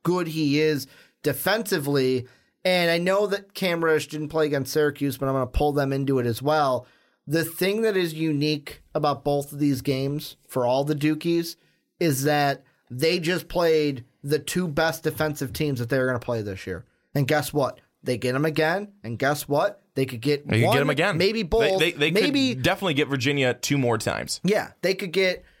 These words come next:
Speaker 1: Virginia two more times. They could even get Syracuse two more times, depending on how the bracket falls out. Hell, they might get these teams four more times. One of 'em, because if Virginia goes far with Duke,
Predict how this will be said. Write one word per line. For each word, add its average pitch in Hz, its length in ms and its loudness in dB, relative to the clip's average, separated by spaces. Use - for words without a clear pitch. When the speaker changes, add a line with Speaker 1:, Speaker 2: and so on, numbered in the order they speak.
Speaker 1:
Virginia 160 540 0
two - 180 0
more 226 180 0
times. 214 280 -4
They 254 120 0
could 269 100 2
even 233 140 -2
get 175 180 -4
Syracuse - 840 -2
two 180 200 0
more 151 220 2
times, 127 340 -2
depending 156 420 0
on 151 120 0
how 147 140 0
the 131 140 -2
bracket 160 400 0
falls 139 300 0
out. 135 180 0
Hell, 262 380 0
they 240 300 0
might 277 340 0
get 233 220 -2
these 202 420 0
teams 190 600 0
four 359 260 2
more 175 240 2
times. 117 460 -4
One 214 260 0
of 196 140 0
'em, 156 160 0
because 180 300 -2
if 170 100 -2
Virginia 165 560 -4
goes 185 320 0
far 175 540 2
with 165 360 -2
Duke, 175 440 0